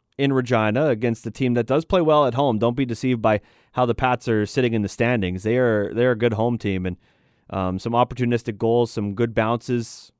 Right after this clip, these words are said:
heading the way of Regina, but the Tigers able to persevere through that as well. So now we get set for a pretty big weekend, right? Prince Albert Raiders, Saskatoon Blades, Edmonton Oil Kings, all happening over the next four days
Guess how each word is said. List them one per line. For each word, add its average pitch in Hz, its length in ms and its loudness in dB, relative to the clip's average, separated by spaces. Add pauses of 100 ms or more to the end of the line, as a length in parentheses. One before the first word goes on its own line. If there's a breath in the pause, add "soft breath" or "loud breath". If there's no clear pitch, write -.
(120)
heading 123 220 0
the 117 60 0
way 117 140 4
of 107 100 2
Regina, 110 360 -2
but 107 80 -8
the 107 60 -8
Tigers 127 340 -2
able 131 140 0
to 127 60 0
persevere 135 380 0
through 139 140 0
that 135 180 2
as 120 120 -2
well. 151 200 4
So 123 220 -4 (280 soft breath)
now 160 180 2
we 208 60 2
get 190 140 -2
set 180 220 4
for 175 160 4
a 147 60 4
pretty 185 200 -2
big 165 180 0
weekend, 147 480 0
right? 131 300 0 (240)
Prince 165 240 0
Albert 147 280 4
Raiders, 170 400 0
Saskatoon 151 680 -2
Blades, 156 640 0
Edmonton 156 480 -2
Oil 143 300 0
Kings, 107 400 -2 (420)
all 127 220 4
happening 131 400 0
over 120 120 2
the 113 100 2
next 123 240 0
four 147 340 2
days 131 560 2